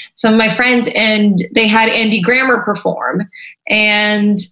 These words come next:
it was such a good show. I loved it so much. It just, like, reiterated, it reminded me of, like, how much I love Andy Grammer. And he's such a good performer and such a good songwriter and just, like, such a positive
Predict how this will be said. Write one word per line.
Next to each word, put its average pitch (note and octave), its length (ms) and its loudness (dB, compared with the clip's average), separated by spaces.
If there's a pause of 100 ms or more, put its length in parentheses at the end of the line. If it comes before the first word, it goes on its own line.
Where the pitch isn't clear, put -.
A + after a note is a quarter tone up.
(320)
it C#4 100 4
was C4+ 260 4
such - 540 0
a - 40 0
good C#4+ 200 2
show. D#4 300 4
I G#3+ 180 2
loved B3 300 2
it B3+ 120 0
so D4+ 200 2
much. G#3+ 240 0
It G3+ 100 -4
just, A#3+ 220 0
like, A#3+ 180 0
reiterated, A3 1080 0
it G3+ 80 0
reminded G#3 420 0
me F3+ 140 0
of, F3+ 120 -4
like, F#3 240 -4 (520)
how G#3+ 140 2
much G3+ 260 2
I G3+ 80 2
love G3 200 2
Andy G3 240 0
Grammer. - 400 -2 (340)
And A3+ 140 2
he's A#3+ 260 2
such D4 160 0
a C#4 60 2
good C4+ 120 0
performer B3 580 2
and G#3 200 -2
such A3 180 0
a A#3 40 2
good G#3 100 2
songwriter A#3+ 800 2 (320)
and G3+ 140 0
just, A#3+ 160 2
like, A3 100 0
such - 220 -2
a F3+ 60 -2
positive A3 720 2